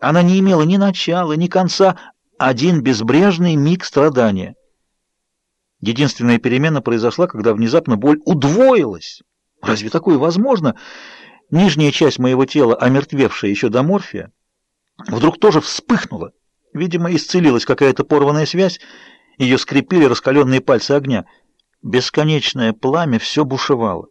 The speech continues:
Прошли секунды или дни, недели или годы, но в конце концов время снова появилось.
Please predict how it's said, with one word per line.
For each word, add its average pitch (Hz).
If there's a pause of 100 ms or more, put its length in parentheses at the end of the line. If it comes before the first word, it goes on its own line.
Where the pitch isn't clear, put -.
(1200)
Прошли 131
секунды 160
или 135
дни, 143
недели 147
или 120
годы, 156 (720)
но 170
в -
конце 165
концов 151
время 131
снова 92
появилось. 87